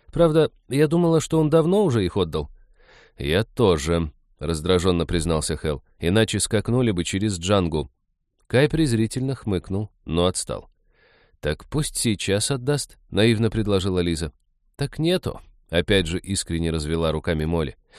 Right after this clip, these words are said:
«А то Нат бы с радостью, он у нас парняга честный». «А если объяснить ситуацию, извиниться и попросить немного подождать?» «Ага, раз три года ждал, то и ещё месяц потерпит»,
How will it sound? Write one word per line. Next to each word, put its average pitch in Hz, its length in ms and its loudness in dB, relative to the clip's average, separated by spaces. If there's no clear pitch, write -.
«А 113 160 2
то 170 140 2
Нат 175 240 4
бы 143 120 0
с - 100 0
радостью, 143 560 -2
он 160 220 2
у 147 40 2
нас 135 320 0
парняга 123 460 2
честный». - 520 -4
«А 76 140 0
если 104 460 0
объяснить 131 480 -4
ситуацию, 95 540 -4
извиниться 98 520 -2
и 113 60 0
попросить 107 480 -4
немного 127 360 0
подождать?» 92 520 -2
«Ага, 151 400 2
раз 120 320 4
три 151 180 0
года 110 340 2
ждал, 139 260 2
то 143 140 2
и 135 120 4
ещё 135 240 0
месяц 107 340 0
потерпит», 92 580 -2